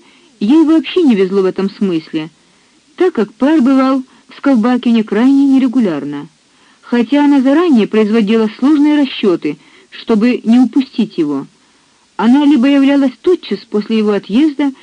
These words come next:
либо бывала вынуждена уехать как раз перед его приездом. Под конец она буквально заболела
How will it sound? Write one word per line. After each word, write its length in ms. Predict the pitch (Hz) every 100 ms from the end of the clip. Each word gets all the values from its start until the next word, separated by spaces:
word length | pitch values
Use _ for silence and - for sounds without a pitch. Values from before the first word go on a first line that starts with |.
| _ _ _
либо 280 | 240 370 370
бывала 340 | 311 302 311
вынуждена 600 | 285 294 285 254 269 269 262 _ _
уехать 460 | - 254 359 - 302
как 220 | 226 214
раз 160 | 285 311
перед 260 | - 196
его 180 | 180 220
приездом. 720 | 254 262 160 139 151 147 156 _ _ _ _ _ _
Под 180 | 254 254
конец 360 | 302 302 370 349 - -
она 220 | - 226 247
буквально 440 | 233 277 339 330
заболела 600 | 294 269 269 190 175 175